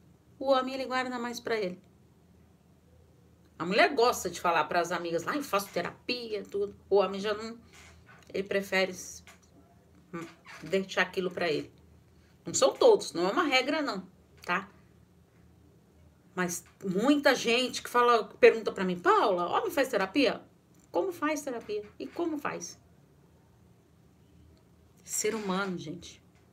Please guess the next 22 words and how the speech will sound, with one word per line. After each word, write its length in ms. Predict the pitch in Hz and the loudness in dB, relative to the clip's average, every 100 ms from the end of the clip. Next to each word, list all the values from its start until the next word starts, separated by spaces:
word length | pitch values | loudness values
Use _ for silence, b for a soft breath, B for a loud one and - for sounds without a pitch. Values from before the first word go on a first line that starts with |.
| - | -6
Terapia 420 | - 214 214 233 233 | 2 2 2 4 2
não 120 | 233 | 4
é 80 | 214 | 0
lugar 240 | 190 190 | 2 0
de 160 | 175 170 | 0 2
homem, 420 | 160 175 156 156 | 6 6 4 -6
de 100 | 151 | -10
mulher, 460 | 151 151 170 170 | -8 -4 -2 -2
não 60 | 185 | -4
importa. 680 | 233 - 180 190 - - - - - - _ - _ _ _ - _ - _ | -12 -4 0 0 -2 -10 -20 -20 -20 -20 _ -20 _ _ _ -20 _ -20 _
É 60 | - | -8
lugar 300 | 175 180 180 | -4 -2 -2
de 80 | 180 | -4
ser 200 | - 185 | -4 -4
humano. 400 | 185 170 175 170 - _ _ _ - | -4 -4 -6 -8 -20 _ _ _ -14
É 40 | |
lugar 280 | 156 165 180 | -10 -4 -2
de 100 | 180 | 0
acolher-se, 680 | 180 185 180 165 165 - - - - _ - _ - | -2 0 0 0 -2 -6 -10 -18 -20 _ -20 _ -2
olhar-se, 760 | 185 175 165 160 143 - - | 0 0 -2 -2 -6 -10 -12
enxergar-se. 880 | - 175 175 190 175 160 165 - - - _ _ - - - _ _ _ | -10 -6 -4 -4 -4 -10 -10 -14 -16 -20 _ _ -20 -20 -20 _ _ _
Aprender 680 | - 143 208 202 208 269 277 | -12 -8 -6 0 4 4 2